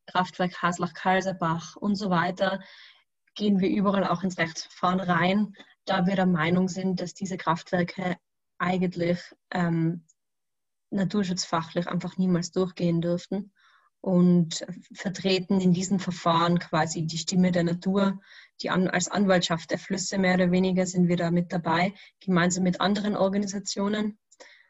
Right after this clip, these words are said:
Äh, es hat jetzt auch beim Kraftwerk Haslach-Kalserbach heute die Eingabe geendet, um einen Antrag auf Verfahrensbeteiligung zu stellen. Das heißt, alle, die jetzt sich da eingebracht haben, werden in weiterer Folge im Verfahren involviert.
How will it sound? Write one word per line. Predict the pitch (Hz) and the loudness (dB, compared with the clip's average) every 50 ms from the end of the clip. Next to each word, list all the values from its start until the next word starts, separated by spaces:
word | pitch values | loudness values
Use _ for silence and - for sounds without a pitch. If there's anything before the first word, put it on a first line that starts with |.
| _ _ _ _ - | _ _ _ _ -8
Äh, | 196 190 180 | -2 0 0
es | 180 - - - | 0 0 0 -2
hat | 180 - | -2 0
jetzt | 185 180 175 - | -2 -2 -2 -2
auch | - 185 180 - | -2 -2 -2 -2
beim | - 196 - - 185 185 185 180 | -4 -6 -4 -2 0 0 2 2
Kraftwerk | 175 185 175 175 - - - 190 170 180 - - - | 2 2 0 0 -2 -4 -4 -4 -4 -4 -4 -4 -2
Haslach-Kalserbach | 185 175 175 - 233 - - - 196 196 208 208 220 - - - - - - - _ _ _ _ _ _ _ _ _ - | -2 -2 -2 -4 -6 -6 -2 2 2 2 2 2 -2 -2 -2 -4 -4 -4 -10 -20 _ _ _ _ _ _ _ _ _ 0
heute | 196 196 202 202 - 220 208 202 196 190 | 2 2 2 0 0 2 2 2 2 0
die | - 190 180 185 - | -2 -2 -2 0 0
Eingabe | - 190 202 214 208 196 185 185 196 | 0 0 0 0 2 2 2 2 0
geendet, | 175 - - 196 202 196 196 196 190 | -2 -4 -2 0 0 0 0 0 -2
um | - 196 185 | -2 0 0
einen | 175 175 175 175 | 0 2 0 0
Antrag | - 190 190 196 - - 185 180 - - | 0 -2 -4 -4 -4 -4 -4 -4 -4 -4
auf | 175 175 - - - - | -6 -6 -8 -12 -18 -18
Verfahrensbeteiligung | - - 185 - - 202 - 247 - - 247 240 220 208 220 233 247 240 240 233 233 | -14 -14 -10 -8 -6 -4 -4 -4 -4 -6 -4 0 0 2 2 2 2 2 0 0 -2
zu | - 247 | -4 -6
stellen. | - - 226 226 226 226 | -6 -6 -4 -4 -2 -2
Das | 208 196 - - | -4 -4 -4 -4
heißt, | 180 180 175 - | -4 -4 -4 -4
alle, | - - 202 190 | -4 -4 -2 -2
die | 180 185 180 | 0 0 2
jetzt | 180 175 180 - - _ _ _ _ - - - _ _ | 0 0 -2 -4 -10 _ _ _ _ -20 -20 -20 _ _
sich | _ - 196 180 | _ -8 -6 -4
da | - 196 | -2 0
eingebracht | - 185 196 196 190 196 190 185 - - | 0 0 0 0 0 0 -2 -2 -2 -2
haben, | 202 190 196 185 180 | -2 0 0 0 0
werden | 175 175 180 180 | 2 2 4 4
in | 180 175 | 4 4
weiterer | 175 160 165 165 175 175 | 2 0 0 -2 -4 -4
Folge | 170 - - 185 180 175 180 | -4 -4 -2 0 0 0 0
im | 180 175 - | 0 -2 -2
Verfahren | - 180 - - - 160 160 170 185 180 | -4 -6 -6 -4 -2 0 2 2 2 2
involviert. | 180 185 175 170 170 170 165 185 196 214 226 - | 2 2 2 2 2 2 2 0 0 -2 -4 -6